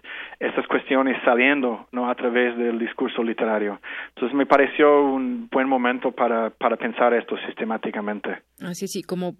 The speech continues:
Speaker 2: como se ve en ese libro, dice, "Una insólita revisión de la literatura mexicana que alumbra críticamente nuestras ideas sobre la raza y la justicia".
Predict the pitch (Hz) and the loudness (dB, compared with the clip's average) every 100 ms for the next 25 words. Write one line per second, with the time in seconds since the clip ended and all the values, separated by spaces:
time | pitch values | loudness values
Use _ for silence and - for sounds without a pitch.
0 | - 156 175 165 - 170 233 220 202 202 | -14 -10 -8 -4 -2 2 2 2 2 2
1 | 208 202 - 214 214 196 247 262 262 202 | 2 2 0 2 2 4 4 4 4 2
2 | 175 165 160 - 202 202 180 165 160 160 | 0 -2 -2 0 0 0 0 0 -2 -4
3 | 160 156 202 202 175 - 190 208 208 208 | -4 -2 -2 0 -2 -4 -2 0 2 0
4 | 202 190 214 254 240 214 214 208 - - | 2 2 4 4 4 4 2 -2 -14 -20
5 | - _ - 226 - 277 - 196 202 214 | -20 _ 4 6 6 4 4 2 4 2
6 | 208 202 180 170 165 165 160 175 185 196 | 2 0 0 0 -4 -4 -4 -2 0 0
7 | 196 185 165 160 160 180 185 190 175 - | -2 -2 -2 -4 -2 -2 0 -2 -4 -12
8 | - - - 180 175 160 - 151 - 170 | -20 -18 -6 -2 -2 -2 -6 -8 -6 -4
9 | 180 | -4